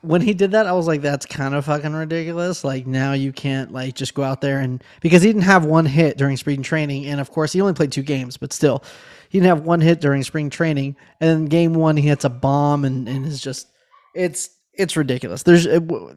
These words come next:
ever since the dude became the captain, he's just unstoppable. So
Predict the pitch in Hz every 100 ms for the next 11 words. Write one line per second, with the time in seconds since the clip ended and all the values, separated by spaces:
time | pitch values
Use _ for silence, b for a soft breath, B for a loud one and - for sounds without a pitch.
0 | 156 190 220 196 208 175 160 170 156 165
1 | 156 - 170 208 - 95 135 _ - 160
2 | 151 147 135 - 151 147 120 - - _
3 | _ _ _ - - 160 151 147 147 135